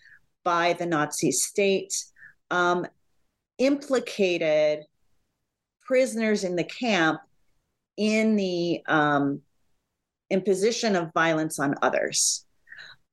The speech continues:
Um, and that, um, in the camp, it made, um, it made it very, it made it very difficult to have morally pure decision making. No decision was, could only be good. There was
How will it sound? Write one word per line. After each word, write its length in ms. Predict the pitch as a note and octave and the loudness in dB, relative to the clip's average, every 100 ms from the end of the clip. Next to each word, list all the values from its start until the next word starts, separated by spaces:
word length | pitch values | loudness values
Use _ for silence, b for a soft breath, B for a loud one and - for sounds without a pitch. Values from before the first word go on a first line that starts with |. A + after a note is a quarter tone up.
| E3+ | -2
Um, 240 | E3+ E3+ - | 0 0 0
and 300 | G3+ G3+ F#3+ | 0 2 2
that, 380 | F3+ E3+ - - - - - - | 2 0 -2 -4 -2 -4 -6 0
um, 240 | F3 F3 - | 2 2 -2
in 240 | C4+ C#4 C4 | 0 2 2
the 80 | |
camp, 500 | B3+ - G3+ F3 E3+ B B B - | -2 -2 0 0 -2 B B B 0
it 180 | G3 - | 0 0
made, 680 | G3 G3 G3+ G3+ G3+ G3+ - | 0 2 2 2 4 2 0
um, 460 | - E3 D#3+ D#3+ D#3 _ _ _ _ _ _ _ - | -4 0 2 0 -4 _ _ _ _ _ _ _ -4
it 120 | F3 | 0
made 160 | A3+ | 2
it 160 | G#3+ F#3 | 0 0
very, 280 | B3+ B3+ A#3+ - | 0 0 0 -2
it 160 | - | 0
made 140 | B3 A#3 | 0 0
it 140 | - | 0
very 220 | C4+ C4+ | 0 -2
difficult 600 | G3+ A3+ A3 G#3+ G3 F#3 | 0 -2 -2 -2 0 0
to 100 | G#3+ | -2
have 500 | F#3 - F#3+ F#3 E3 | -4 -2 2 2 0
morally 580 | F#3 F#3 F#3+ F#3 F3+ E3 | -2 2 2 2 0 -6
pure 360 | - - G3 F#3 | -10 -2 2 2
decision 600 | E3 E3 - D#3+ D#3 D3+ | 0 -4 -4 -2 2 2
making. 420 | C3 B2+ - - - b b - | 2 0 -2 -4 -10 b b -6
No 360 | G3 G#3+ A#3+ | 0 2 2
decision 680 | A3+ G#3+ - G#3+ F#3+ F#3 E3+ | 2 0 0 2 2 2 0
was, 640 | E3 F3 E3 D#3 D3+ - - | 0 2 2 2 -2 -8 -10
could 220 | - G#3 - | -2 0 2
only 280 | A3 G#3 | 2 2
be 160 | E3+ E3+ | 2 0
good. 420 | E3 E3+ D#3 C#3 - | 0 2 2 0 0
There 160 | D#3+ | 0
was 240 | D#3+ E3+ | 2 0